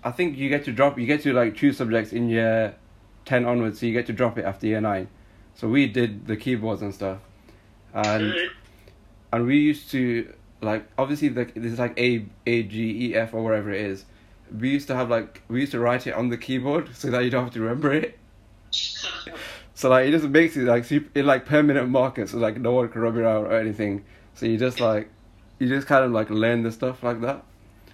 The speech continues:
Speaker 2: Mohammed, you're just vandalising school property.
Speaker 1: No, like, I didn't do it. It was already there. <laughs>
Speaker 2: Oh, yeah, it was already there, was it? Classic.
Speaker 1: Yeah, yeah, exactly.
Speaker 2: <laughs>
Speaker 1: Um, so, yeah.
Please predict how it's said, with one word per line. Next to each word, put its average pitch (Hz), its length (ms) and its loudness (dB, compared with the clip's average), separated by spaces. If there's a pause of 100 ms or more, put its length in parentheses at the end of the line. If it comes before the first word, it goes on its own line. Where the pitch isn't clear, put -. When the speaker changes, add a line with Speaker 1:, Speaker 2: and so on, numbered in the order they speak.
(140)
Speaker 2:
Mohammed, 165 360 -4
you're 165 140 -4
just 170 220 -12 (100)
vandalising 139 640 -12
school 131 300 -6 (100)
property. - 540 -6
Speaker 1:
No, 180 180 4
like, 147 380 2
I 147 160 4
didn't 147 240 4
do 123 160 4
it. 139 120 2
It 135 80 2
was 131 140 0
already 151 240 4
there. 151 380 4 (480)
<laughs> - 0 - (260)
Speaker 2:
Oh, 120 40 -6
yeah, 120 320 -4
it - 20 -10
was 113 140 -10
already 117 240 -4
there, - 160 -4 (120)
was - 140 -14
it? - 100 -4 (240)
Classic. - 300 -4
Speaker 1:
Yeah, 135 200 4
yeah, 123 280 2
exactly. 120 600 -2 (280)
Speaker 2:
<laughs> - 300 -8
Speaker 1:
Um, 98 480 -2 (840)
so, - 180 -12
yeah. 113 360 -6